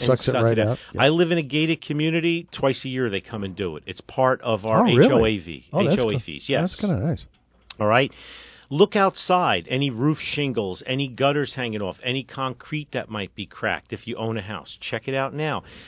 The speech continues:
Speaker 2: Now's a good time to check all your outside light fixtures.
Speaker 1: Mm-hmm.
Speaker 2: If you have incandescent bulbs, change 'em now
Speaker 1: Yeah.
Speaker 2: before it's forty below zero
Speaker 1: <laughs> Yeah,
Speaker 2: out, right?
Speaker 1: exactly.
Speaker 2: Get your gutters cleaned after the leaves have finished falling. Also,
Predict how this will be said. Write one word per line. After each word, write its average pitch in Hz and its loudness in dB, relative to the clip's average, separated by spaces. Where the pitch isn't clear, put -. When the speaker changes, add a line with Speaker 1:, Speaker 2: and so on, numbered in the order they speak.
Speaker 2:
Now's 160 0
a 190 -6
good 170 -2
time 156 -6
to 143 -12
check 147 -6
all 147 0
your 139 -4
outside 127 -6
light 120 -4
fixtures. - -18
Speaker 1:
Mm-hmm. 123 2
Speaker 2:
If 135 2
you 180 6
have 202 4
incandescent 160 -4
bulbs, 151 0
change 180 -2
'em 175 2
now 151 -2
Speaker 1:
Yeah. 127 4
Speaker 2:
before 156 6
it's - 2
forty 143 -2
below 127 2
zero 135 4
Speaker 1:
<laughs> - 4
Yeah, 269 8
Speaker 2:
out, - -10
right? 135 4
Speaker 1:
exactly. - -10
Speaker 2:
Get - -2
your 143 -4
gutters 175 6
cleaned 139 -4
after 127 -2
the 117 -4
leaves 120 -6
have 101 -12
finished - -8
falling. 151 0
Also, 165 2